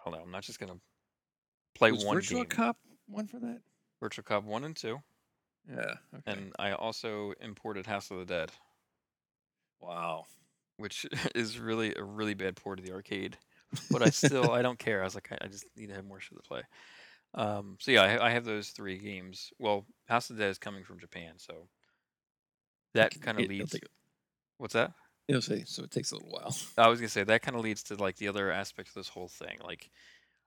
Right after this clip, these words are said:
Speaker 1: I'm very much into going out to the stores and digging through things and, like, finding gold, right?
Speaker 2: Mm-hmm.
Speaker 1: It's a little nerve-wracking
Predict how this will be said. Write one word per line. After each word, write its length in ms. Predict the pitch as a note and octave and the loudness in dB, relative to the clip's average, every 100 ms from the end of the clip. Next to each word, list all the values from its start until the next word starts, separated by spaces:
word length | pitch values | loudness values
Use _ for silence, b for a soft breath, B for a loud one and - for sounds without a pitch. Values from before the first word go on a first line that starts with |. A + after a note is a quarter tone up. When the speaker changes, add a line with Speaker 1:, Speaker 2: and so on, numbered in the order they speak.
| - | -2
Speaker 1:
I'm 220 | A2+ A2+ | -2 0
very 320 | G#2 A#2 A#2+ A2+ | 2 6 6 4
much 360 | G#2+ G2 - | 0 -2 -6
into 580 | G2+ - F#2+ F#2 F2+ F2+ - _ _ _ _ - - A#2 A#2 | -12 -12 -10 -10 -10 -14 -18 _ _ _ _ -20 -20 -20 -2
going 340 | A2 G#2 A2 | 2 2 0
out 260 | G2+ G2+ - _ _ _ | -4 -4 -6 _ _ _
to 80 | - | -18
the 80 | G2+ | -12
stores 500 | - F#2 F2+ F2+ F#2 | -10 -8 -8 -8 -10
and 240 | F2+ F2+ G#2 | -14 -18 -8
digging 300 | G2+ G2+ F#2 | -6 -6 -12
through 240 | - F#2+ | -10 -10
things 360 | - G2 F#2 F2+ | -8 -8 -8 -14
and, 80 | F2 | -16
like, 180 | F2 | -16
finding 580 | - A2 G#2+ G2 F#2 F#2 | -10 -6 -4 -6 -12 -14
gold, 400 | F#2 F2 F#2+ - _ _ | -12 -12 -12 -18 _ _
right? 200 | - F2+ - _ b b b | -4 -4 -6 _ b b b
Speaker 2:
Mm-hmm. 200 | C3 G#3 B3+ - | -4 -4 -4 -10
Speaker 1:
It's 140 | C#3 | -2
a 40 | C3 | 2
little 140 | C#3+ | 4
nerve-wracking 680 | B2+ B2 A2+ G#2 - F#2+ F#2+ | 4 4 6 6 4 -8 -12